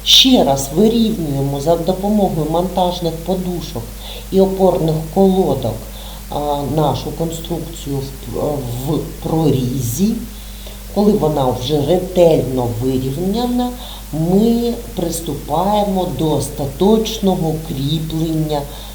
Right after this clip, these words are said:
нашого. Не забуваємо вставити по боках рами опорні колодки. Тільки після цього ми вже, е, остаточно закріплюємо за допомогою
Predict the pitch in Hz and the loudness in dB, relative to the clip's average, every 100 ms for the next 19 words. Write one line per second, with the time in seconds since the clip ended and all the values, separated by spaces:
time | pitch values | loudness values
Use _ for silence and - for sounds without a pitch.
0 | - 127 143 120 - - - - - - | -6 0 2 0 -4 4 6 6 4 0
1 | - - 190 262 - 339 240 247 254 208 | -4 0 6 6 6 4 4 2 6 6
2 | 185 175 170 - - 196 185 147 147 156 | 6 0 -2 -4 4 4 4 0 -2 -6
3 | - 170 160 156 170 135 127 - - 135 | -4 -2 -2 0 0 0 -2 -8 -6 2
4 | 165 202 220 277 277 - - - 175 - | 4 6 4 0 -2 -10 -10 0 0 2
5 | 143 139 170 202 202 311 277 202 180 - | 2 2 4 4 4 0 2 2 0 -6
6 | 185 - - - - 214 220 - - 160 | -10 -10 -14 -14 -2 0 0 -2 -4 -4
7 | 156 156 131 117 - 180 226 240 262 262 | -4 -4 -4 -4 -2 0 2 0 -4 -6
8 | - - - 160 165 139 117 - 123 135 | -10 -14 -6 -2 0 0 -2 -6 -6 -4
9 | - 143 123 110 104 131 135 139 135 131 | -2 0 -2 -2 -8 -6 -6 -4 -4 -6
10 | 127 - 165 160 156 139 - 170 233 226 | -8 -2 -2 0 -4 -6 0 0 0 -2
11 | 190 160 131 139 180 156 147 117 135 123 | -2 -2 -2 -4 -2 -2 -4 -6 -6 -4
12 | 123 117 131 127 113 117 131 113 120 | -4 -2 -2 -4 -4 -4 -2 -2 -2